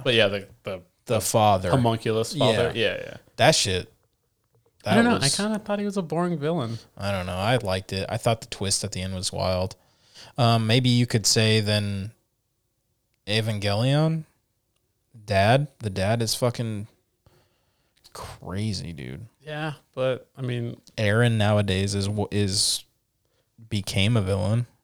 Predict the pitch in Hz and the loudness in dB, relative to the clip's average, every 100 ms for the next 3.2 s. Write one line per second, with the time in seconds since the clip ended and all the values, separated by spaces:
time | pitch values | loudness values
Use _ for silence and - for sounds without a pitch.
0 | - 131 123 120 113 107 - 113 107 120 | -6 0 2 2 0 -2 -2 -2 -2 -4
1 | 113 113 117 113 - 117 104 110 107 101 | -4 -6 -10 -12 -8 -6 -6 -8 -10 -8
2 | 98 101 - - - - - - - - | -8 -10 -10 -10 -8 -6 -6 -10 -12 -10
3 | - - | -10 -12